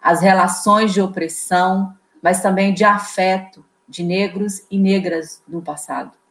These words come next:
Para além de uma nova historiografia, é também necessária uma nova prática de ensino de história comprometida com a desconstrução de estereótipos e de representações negativas de homens e mulheres negras do passado.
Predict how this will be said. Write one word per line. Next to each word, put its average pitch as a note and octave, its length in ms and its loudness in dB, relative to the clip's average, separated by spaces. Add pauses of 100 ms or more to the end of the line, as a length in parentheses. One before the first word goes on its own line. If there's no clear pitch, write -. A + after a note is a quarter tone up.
(680)
Para F#3 240 6
além G#3+ 340 4
de G3+ 100 4
uma G3 160 4
nova G3 460 6
historiografia, F3+ 1160 -4 (360)
é F#3+ 120 2
também A3 340 2
necessária G#3 680 2
uma G3+ 120 0
nova A3 460 4
prática G#3+ 520 0
de G3 140 -6
ensino A3+ 480 -4
de G3 100 -6
história F#3 760 0 (380)
comprometida A3 840 0
com A#3 100 -4
a G#3+ 80 2
desconstrução A#3 1040 0
de G#3+ 80 -2
estereótipos G3 1120 -4 (340)
e F#3+ 60 -6
de G3 140 0
representações A3 1000 4
negativas F#3+ 880 -2
de G3 120 -4
homens G#3 400 0
e G3 60 0
mulheres F#3+ 480 0
negras F#3 520 -2
do F3 100 -8
passado. D3 580 -8